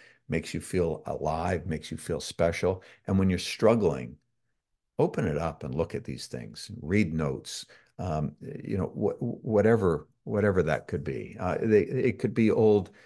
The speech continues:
birthday cards. I mean, it could be anything that somebody wrote something to you. Um,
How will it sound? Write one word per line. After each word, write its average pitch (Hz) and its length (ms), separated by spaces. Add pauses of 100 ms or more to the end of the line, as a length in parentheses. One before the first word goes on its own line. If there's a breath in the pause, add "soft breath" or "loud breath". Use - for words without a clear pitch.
(320 soft breath)
birthday 135 340
cards. 71 560
I 110 80
mean, 107 160
it 113 120
could 151 100
be 139 220
anything 135 540 (100)
that 95 180
somebody 104 400
wrote 82 420
something 90 420
to 101 220
you. 71 300 (380 loud breath)
Um, 92 420